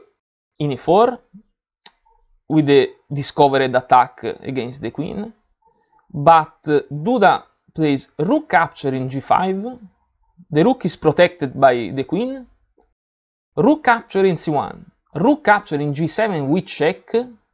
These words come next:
King capture. Rook capture in C one. And Duda is two pawns up. Rook in D five, attacking the pawn.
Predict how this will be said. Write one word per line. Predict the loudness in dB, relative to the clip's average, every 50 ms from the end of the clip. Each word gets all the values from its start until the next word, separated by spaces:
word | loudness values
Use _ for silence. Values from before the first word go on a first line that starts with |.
| _ _ _ _ _ _ _ _
King | -4 0 0 0 2
capture. | 2 2 0 0 -2 -6 -6 -6 -6 -6 -6 -10 _ _ _ _ _ _ _ _ _ -6
Rook | -2 0 0 -2 0 0
capture | 2 2 2 0 -4 -4 -2 -2 -2 -2 -4
in | -10 -10 -8
C | -4 -2 0
one. | 0 0 0 0 -2 -6 -6 -8 -10 -14 _ _ _ -4
And | -2 -2 -2 -2
Duda | -2 0 2 2 0 0
is | 0 -4 -6 -8 -14 _ _
two | -6 -6 -6
pawns | -4 -4 -4 -6 -6 -8
up. | -10 -12 -12 -14 _ _ -20 _ _ _ _ _ _ _ _ _ _ _ _ _ _ _ _ _ _ _ _ _ _ _ _ _ _ _ _ _ _ _ _ _ _ _ _ _ -20 _ _ _ _ _
Rook | 2 2 4 4 2
in | 0
D | 0 2
five, | 4 4 4 4 2 0 -2
attacking | -4 -4 -6 -8 -2 2 2 2 2 0 -8
the | -8 -6
pawn. | -2 -2 -2 -2 -2 -6 -10